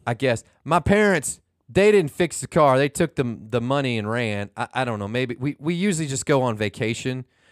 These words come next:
when we wreck a car and they fix it, we just take the money and <laughs> go on vacation.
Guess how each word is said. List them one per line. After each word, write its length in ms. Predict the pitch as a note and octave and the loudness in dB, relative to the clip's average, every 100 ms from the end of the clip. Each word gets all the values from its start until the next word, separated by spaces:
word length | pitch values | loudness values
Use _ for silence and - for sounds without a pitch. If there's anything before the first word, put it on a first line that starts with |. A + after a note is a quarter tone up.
| _ | _
when 140 | C3 C3+ | 0 2
we 80 | C3 | 4
wreck 240 | C3+ C#3 | 2 0
a 40 | |
car 480 | - C#3+ C3+ C#3 C3+ _ _ A2+ | -2 2 2 2 -2 _ _ -8
and 120 | A#2 | -6
they 80 | G#2+ | -4
fix 340 | - C#3+ - | -4 -4 -4
it, 180 | C#3+ _ _ _ | -6 _ _ _
we 120 | C#3 | -4
just 200 | C3+ B2 | -2 -2
take 160 | D3 B2+ | -2 -2
the 80 | A2+ | -4
money 240 | A2 G#2+ | -4 -4
and 80 | F#2+ | -2
<laughs> 0 | |
go 180 | - D#3+ | 4 4
on 80 | C3+ | 4
vacation. 800 | A#2+ C#3+ - D3 C#3 C3 A#2 | 2 0 0 0 2 0 -2